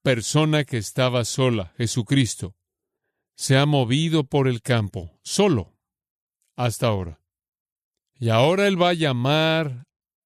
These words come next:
a doce más como ministros. Él va a comisionarlos como sus embajadores personales y enviarlos. Y el capítulo diez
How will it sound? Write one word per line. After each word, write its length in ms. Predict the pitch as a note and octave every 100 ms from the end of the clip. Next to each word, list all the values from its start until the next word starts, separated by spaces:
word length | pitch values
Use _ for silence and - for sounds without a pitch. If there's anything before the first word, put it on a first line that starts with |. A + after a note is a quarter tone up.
| _ -
a 200 | A#2+ A#2
doce 760 | A#2 D3+ C#3+ - C#3+ C#3 C3+ -
más 720 | A2+ A#2+ A#2 F2+ - - - _ _ _
como 500 | - B2+ A#2 A2+ F#2 -
ministros. 880 | A2+ A2+ A#2 G#2 - F#2+ - - - _ _ _ _ _ - -
Él 120 | D#3+
va 80 | E3+
a 40 |
comisionarlos 1400 | - D#3+ C#3 C3 - C#3+ B2+ C#3 D#3 A#2+ G2 F2 - - _ _ _ _
como 260 | D#3 C#3+
sus 500 | B2 C#3 B2+ A2 - - _ _ _
embajadores 960 | D#3+ C#3 B2+ B2+ B2 A#2+ A#2 F3 G3 E3
personales 1040 | - C#3 - B2+ B2+ B2+ G2 E2+ - - _ _ _ _ _
y 80 | A2
enviarlos. 800 | G#2+ G#2+ F#2+ E2 D2+ - - _ _ _ _ _ _ _ _ _ _
Y 60 | A#2
el 60 |
capítulo 540 | G2 G#2+ D3+ D#3 F#3 E3+
diez 600 | C3 A#2+ A2+ - -